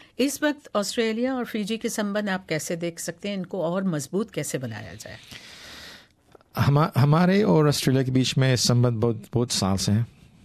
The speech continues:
Speaker 2: हमारा पहला तो geographical location बोलते हैं, हम, we are three and a half hours, four hours away, uh, from Sydney। तो इसीलिए, uh, और हमारे पास, uh, जितने टूरिस्ट आ रहे हैं,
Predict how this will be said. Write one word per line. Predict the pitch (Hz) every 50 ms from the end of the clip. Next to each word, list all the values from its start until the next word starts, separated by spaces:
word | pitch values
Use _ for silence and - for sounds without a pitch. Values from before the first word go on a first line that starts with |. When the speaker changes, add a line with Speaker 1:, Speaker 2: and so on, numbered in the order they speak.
| - _ - - -
Speaker 2:
हमारा | - 92 92 117 113 107 110 110 110 110 110 110 107 107 107 107 110 - - - - -
पहला | - - - 120 120 123 117
तो | 107 113 110
geographical | 104 104 110 127 120 110 123 120 - 139 131 - 117
location | 104 104 113 104 - - 110 - - 110 92
बोलते | 98 98 95 107 107
हैं, | 101 104 113 113 - - - - - -
हम, | 127 110 113 113 110 110 113 120 -
we | 113 117
are | 110 104 - -
three | - 147 131 123 117
and | 110 80
a | 101
half | 208 202 - 117
hours, | 104 98 98 98 98 - -
four | - 127 113 107
hours | 98 95 101 98 92 95
away, | 98 98 95 104 120 123 131 - _ _ _ - - - -
uh, | 110 104 -
from | - 98 92 - -
Sydney। | 95 98 101 101 131 - - - - - - - - - - - - - - _ -
तो | 123 131
इसीलिए, | 131 - - 147 147 151 147 143 139
uh, | 147 147 135 123 120 120 117 113 113 110 - -
और | - 123 113 98
हमारे | 101 131 131 131 135 135
पास, | 131 - 135 131 131 127 - - - -
uh, | 123 120 120 117 117 113 - - - - - - - - - - _ -
जितने | 120 120 - 139 117
टूरिस्ट | - - 143 147 165 - -
आ | 120 107
रहे | 98 95 90 90
हैं, | 90 87 90 101 110 120 123